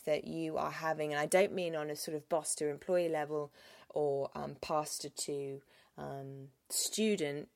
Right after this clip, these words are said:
but I do mean on a friend to friend level, or, um, you're actually in con-,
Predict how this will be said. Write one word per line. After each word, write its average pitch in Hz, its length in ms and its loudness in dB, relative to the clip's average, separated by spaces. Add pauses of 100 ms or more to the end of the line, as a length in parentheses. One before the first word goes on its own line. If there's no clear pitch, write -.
(520)
but 175 120 8
I 170 100 8
do 202 240 6
mean 170 200 4
on 151 120 0
a 147 40 -6
friend 180 300 0
to 151 80 -6
friend 170 280 -2
level, 143 400 -2 (180)
or, 160 420 6 (200)
um, 139 460 -4 (840)
you're 165 220 4
actually 160 340 0
in 147 80 -4
con-, 160 260 -10